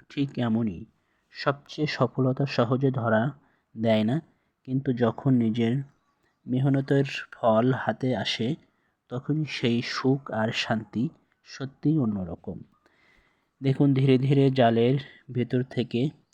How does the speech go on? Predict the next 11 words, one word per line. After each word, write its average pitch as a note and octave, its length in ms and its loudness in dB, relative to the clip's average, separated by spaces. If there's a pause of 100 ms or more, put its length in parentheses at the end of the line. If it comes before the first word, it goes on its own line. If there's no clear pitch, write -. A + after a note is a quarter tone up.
(140)
উঁকি B2 240 -4
দিচ্ছে A2 360 -4
রূপালী A2+ 420 -2
মাছ। A2+ 260 -2 (560)
তারা B2 220 2
যেন C3+ 360 2 (360)
এক B2 220 -4
অনন্য B2+ 420 0
সৌন্দর্যের A#2+ 800 0
গল্প A2+ 520 -2 (240)
বলছে। F#2+ 400 -10